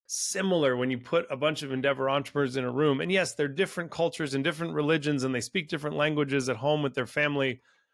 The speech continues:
But man, it is amazing to see the common language that they speak together, um, and kinda how that all manifests in, in this global network.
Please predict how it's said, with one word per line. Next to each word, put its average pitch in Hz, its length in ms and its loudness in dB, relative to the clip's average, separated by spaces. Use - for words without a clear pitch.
But 160 160 -6
man, 175 320 2
it 143 80 2
is 131 160 0
amazing 139 420 0
to 123 80 -2
see 135 580 -2
the 123 140 -4
common 156 640 0
language 110 440 0
that 107 120 -8
they 113 120 -4
speak 117 280 -6
together, 107 600 -2
um, 113 260 -6
and 117 140 -10
kinda 113 180 -2
how 117 280 0
that 113 220 0
all 127 220 -4
manifests 113 680 -2
in, 104 280 -2
in 110 160 -4
this 107 160 -2
global 104 340 0
network. 104 380 -4